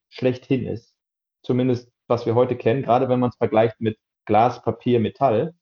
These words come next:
und sich die Ökobilanzen anguckt, aber immer unter der Voraussetzung, dass dieser Werkstoff vernünftig im Kreis geführt wird. Wenn er das nicht tut,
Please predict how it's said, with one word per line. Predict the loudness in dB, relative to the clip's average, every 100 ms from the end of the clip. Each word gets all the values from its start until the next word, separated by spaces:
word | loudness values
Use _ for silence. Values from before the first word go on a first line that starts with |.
| _ _ _
und | -4
sich | -2
die | -2 0
Ökobilanzen | 0 0 2 2 0 -6
anguckt, | -8 -2 -4 -4 _ _ _ 0
aber | 2 4
immer | 2 2
unter | 2 2
der | 2
Voraussetzung, | 0 0 0 0 -6 -8 -6
dass | -4 -4
dieser | -4 -2 0 -2 -8 _ _ -2
Werkstoff | -2 -2 -2 -4 -4 -12 _
vernünftig | -2 0 0 -2 -4
im | -2
Kreis | -2 -4
geführt | -6 -8 -10 -8
wird. | -12 -12 _ _ _ _ 0
Wenn | 2
er |
das | 2 2
nicht | 2 0 0
tut, | -2